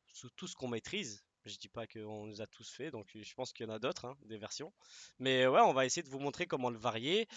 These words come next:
comment enchaîner derrière, parce qu'il faut pas s'arrêter après avoir fait un trick. Euh, comment on fait pour, euh, bah, pour, pour tryhard le trick, on va vous montrer.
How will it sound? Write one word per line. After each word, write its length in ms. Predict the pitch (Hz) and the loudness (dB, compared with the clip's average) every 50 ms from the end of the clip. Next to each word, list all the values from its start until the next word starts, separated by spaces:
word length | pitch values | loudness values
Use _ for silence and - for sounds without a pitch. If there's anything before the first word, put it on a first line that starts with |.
| - - - | -16 -6 0
comment 260 | - 156 156 151 147 - | 2 4 4 4 4 6
enchaîner 400 | 185 175 - - 180 175 180 160 | 4 4 4 4 4 4 4 4
derrière, 480 | 135 139 123 127 135 175 226 233 - - | 4 4 4 6 6 6 6 6 4 -2
parce 180 | - 127 - | -6 -6 -6
qu'il 120 | - - 127 | -4 -8 -6
faut 160 | - - 120 | -2 -2 0
pas 140 | - 147 151 | 4 4 4
s'arrêter 400 | - - 127 120 123 - - 156 | 6 4 2 2 2 0 0 -2
après 240 | 127 110 - - 117 | -2 -2 -2 -2 -4
avoir 180 | 110 113 110 | -2 -2 -4
fait 120 | - - 113 | -6 -6 -8
un 80 | 110 | -8
trick. 280 | - - 190 202 - - - - - - - - - - _ - | -4 -6 -6 -6 -6 -16 -20 -18 -16 -16 -16 -16 -18 -18 _ -6
Euh, 520 | 120 120 123 123 123 123 127 123 123 123 120 - | 0 2 4 6 6 6 6 6 4 2 2 2
comment 480 | - 151 143 165 185 190 185 175 160 | 2 2 4 6 8 8 8 8 8
on 80 | 147 135 | 6 4
fait 240 | - - 180 180 170 | 2 6 6 6 6
pour, 320 | - - 143 131 123 127 | 6 0 -4 0 4 6
euh, 300 | 127 127 123 123 123 117 - - - - - - - - _ _ - | 6 6 6 6 4 2 0 -4 -14 -16 -14 -16 -16 -20 _ _ -4
bah, 140 | 117 117 - - | -4 -4 -4 -4
pour, 160 | 127 127 - _ _ _ | -10 -14 -14 _ _ _
pour 140 | - 107 - | -20 -18 -12
tryhard 380 | - - 131 127 135 131 123 107 | -6 -2 0 4 6 6 4 4
le 100 | 107 110 | 0 -8
trick, 300 | - - 202 247 226 - | -4 0 0 0 0 -2
on 60 | 120 | -4
va 80 | 110 110 | -4 -4
vous 120 | 107 107 | -6 -6
montrer. 400 | 107 110 110 104 - 170 196 240 | -6 -8 -6 -4 -2 -2 -2 -2